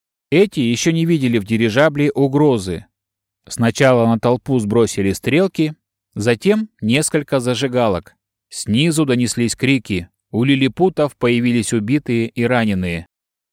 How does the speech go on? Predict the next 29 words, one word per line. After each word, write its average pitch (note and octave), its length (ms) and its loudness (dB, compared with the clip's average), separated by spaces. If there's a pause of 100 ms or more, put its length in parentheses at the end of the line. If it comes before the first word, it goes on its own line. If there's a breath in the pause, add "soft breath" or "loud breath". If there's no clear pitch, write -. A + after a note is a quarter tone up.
(320)
"Хм, C#3 600 -2
а G2 140 -4
ведь A2+ 260 -2
они C3+ 240 -2
откуда-то D3 640 -4
пришли. D#3+ 720 -2 (720)
Коли F3 260 2
пешком C3 640 -2
да C#3 100 0
без C3 180 -2
узлов C#3+ 360 0
с - 80 -14
провизией, A#2 920 0
значит, G2+ 600 -4 (120)
их G2+ 200 -4
дома A2 400 2
или A#2+ 260 0
лагерь B2 440 0
недалеко". C#3+ 720 -2 (720)
"Направляй D3 600 4
влево", E3 520 2
скомандовал A2 640 0
Никита G#2+ 420 -2
пилоту, A#2+ 640 -2
а G#2+ 160 -2
сам G#3+ 280 0
высунулся D#3+ 680 0
из C3 280 -2
окна, C3+ 540 -2